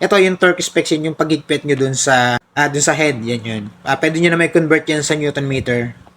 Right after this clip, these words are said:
And then, ayan, ah, material, nickel, type standard, ayan, pareho lang. As in, talagang, ano sila, identical.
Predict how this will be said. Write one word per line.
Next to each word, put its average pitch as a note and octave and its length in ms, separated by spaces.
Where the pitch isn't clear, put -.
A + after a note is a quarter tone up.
And C3 160
then, B2+ 160
ayan, C#3 560
ah, A#2+ 260
material, F#3 640
nickel, E3+ 640
type E3+ 240
standard, C#3+ 680
ayan, A#2+ 220
pareho E3+ 240
lang. F3+ 240
As F3 160
in, G3+ 80
talagang, F3 460
ano D#3+ 100
sila, C#3+ 320
identical. C#3 640